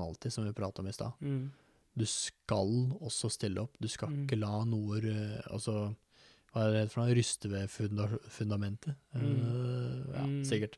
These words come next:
Speaker 2: <laughs>
Speaker 1: Ehm, men det er liksom ingenting som skal råke ved deg som person.
Speaker 2: Mm.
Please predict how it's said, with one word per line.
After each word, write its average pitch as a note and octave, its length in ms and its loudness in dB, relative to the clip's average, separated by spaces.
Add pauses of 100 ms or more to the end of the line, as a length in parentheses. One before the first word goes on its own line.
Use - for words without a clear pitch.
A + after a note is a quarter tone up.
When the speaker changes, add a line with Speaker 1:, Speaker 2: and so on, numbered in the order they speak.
(120)
Speaker 2:
<laughs> D#3 380 0
Speaker 1:
Ehm, A#2+ 640 8 (640)
men B2 100 2
det B2 100 6
er B2 40 6
liksom A#2 320 4 (100)
ingenting G#2+ 380 2
som G#2+ 100 -2
skal A#2+ 260 2
råke B2 360 2
ved C3+ 80 2
deg F#2 160 0
som - 160 -4
person. C3 340 0
Speaker 2:
Mm. C3+ 380 -6